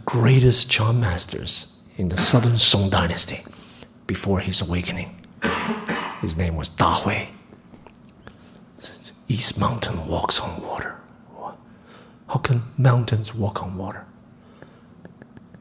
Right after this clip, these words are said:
And his teacher, Yuan Wu, was awakened by this,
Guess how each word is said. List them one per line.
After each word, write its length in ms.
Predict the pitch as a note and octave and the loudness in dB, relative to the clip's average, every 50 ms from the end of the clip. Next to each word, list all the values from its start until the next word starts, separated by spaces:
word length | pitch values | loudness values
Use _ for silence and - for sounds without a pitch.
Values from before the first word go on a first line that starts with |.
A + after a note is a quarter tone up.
| - - - - - - - - _ - - _ _ _ _ _ _ _ _ _ _ - - - | -20 -20 -20 -20 -20 -20 -20 -20 _ -20 -20 _ _ _ _ _ _ _ _ _ _ -8 -2 0
And 100 | B2+ A2 | 4 6
his 220 | B2 C#3 - - | 8 8 8 8
teacher, 460 | - - F#3 F#3+ - - A2 - - - - - - - - - | 8 8 8 8 8 6 4 2 -2 -6 -12 -18 -20 -20 -10 -2
Yuan 300 | - A#2+ B2+ C3 B2+ C#3 D3+ | 2 4 6 6 6 8 8
Wu, 340 | F#3 G#3+ - B2+ G#2+ G2 G#2 - - - - - - - - - - - - - - - - - - - _ - - - - - - - | 10 10 10 8 6 2 -2 -6 -12 -18 -20 -20 -20 -20 -20 -20 -20 -20 -20 -20 -20 -20 -20 -20 -20 -20 _ -20 -20 -20 -20 -20 -8 -4
was 140 | A#2+ - B2+ | 0 2 4
awakened 720 | C3 A#2 A#2+ C#3+ F3 G3 - - B2+ G2+ E2+ - - - | 4 8 10 10 10 10 8 6 4 4 2 -2 -4 -4
by 180 | - G2 F2+ E2+ | -4 -2 -2 -2
this, 640 | F2+ F#2+ F#2+ - - - - - - - - - | -4 -2 0 2 2 2 0 -2 -8 -14 -20 -20